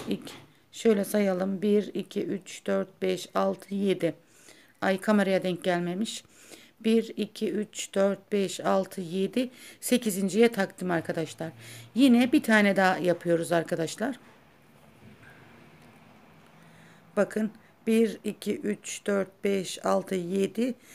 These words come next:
sekizinciye. Sekizinciye aparatımızı takıyoruz arkadaşlar.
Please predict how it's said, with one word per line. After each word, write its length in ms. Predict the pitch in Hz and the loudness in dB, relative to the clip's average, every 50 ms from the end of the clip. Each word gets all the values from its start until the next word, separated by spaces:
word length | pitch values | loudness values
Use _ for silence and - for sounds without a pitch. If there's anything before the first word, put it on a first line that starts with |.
| - - _ | -20 -18 _
sekizinciye. 920 | - - - 247 233 233 220 202 170 190 185 175 156 - 160 160 156 151 147 - _ _ - - - _ | -4 0 2 2 2 2 2 -2 -2 0 0 0 0 0 0 0 0 -2 -4 -6 _ _ -20 -20 -20 _
Sekizinciye 920 | - - - 254 247 247 226 208 185 196 190 175 - 180 180 180 202 220 233 | -6 0 2 2 4 4 4 2 2 2 0 0 0 0 2 2 4 4 2
aparatımızı 840 | 208 - - 190 185 180 185 - 180 175 170 165 - - 214 240 247 247 | 2 2 4 2 2 2 0 -2 -2 -2 -2 -4 -2 0 0 0 0 2
takıyoruz 480 | 214 214 214 - 208 196 180 170 147 | 0 0 2 2 2 2 2 2 0
arkadaşlar. 720 | 170 165 156 - - 156 165 156 - - - 165 143 - | -2 -4 -4 -4 -6 -6 -6 -6 -8 -8 -10 -10 -10 -12